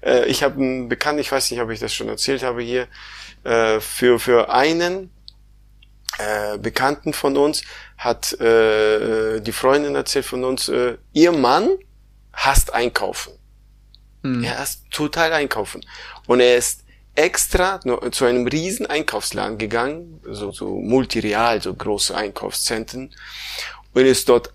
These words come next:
Speaker 1: eine Stunde gelaufen und ist
Speaker 2: <laughs>
Speaker 1: ohne alles rausgegangen.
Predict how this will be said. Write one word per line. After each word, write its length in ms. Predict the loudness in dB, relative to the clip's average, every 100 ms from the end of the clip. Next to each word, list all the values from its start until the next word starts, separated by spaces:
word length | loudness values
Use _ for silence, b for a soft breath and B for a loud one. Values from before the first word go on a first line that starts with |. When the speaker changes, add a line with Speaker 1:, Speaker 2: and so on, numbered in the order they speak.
| _
Speaker 1:
eine 440 | 0 2 2 2
Stunde 300 | 2 4 2 4 2 2 _ _
gelaufen 480 | 2 4 2 -4 -14 -18 _ B B
und 140 | 0 2
ist 200 | 2 -4
Speaker 2:
<laughs> 60 | 4
Speaker 1:
ohne 420 | 4 6 2 0
alles 380 | -2 0 2 2
rausgegangen. 640 | 0 -2 -2 0 -2 -4